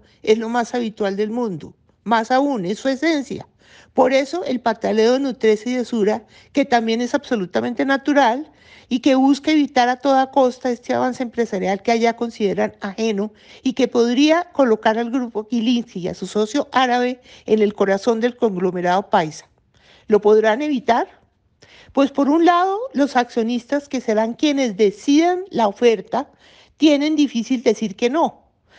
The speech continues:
Para un accionista de Nutresa sería rechazar una ganancia del cincuenta por ciento por acción,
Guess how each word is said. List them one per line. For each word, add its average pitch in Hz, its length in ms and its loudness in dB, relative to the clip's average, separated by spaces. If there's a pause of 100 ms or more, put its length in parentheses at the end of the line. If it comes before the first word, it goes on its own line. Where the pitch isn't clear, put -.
(160)
Para 254 240 2
un 311 140 -2
accionista 269 540 -2
de 285 80 2
Nutresa 233 500 -2
sería 240 400 0
rechazar 254 800 -2
una 240 200 -2
ganancia 233 540 -2
del 240 240 0
cincuenta 254 600 -2
por 208 160 -8
ciento 202 360 -6
por 208 140 -2
acción, 175 420 -4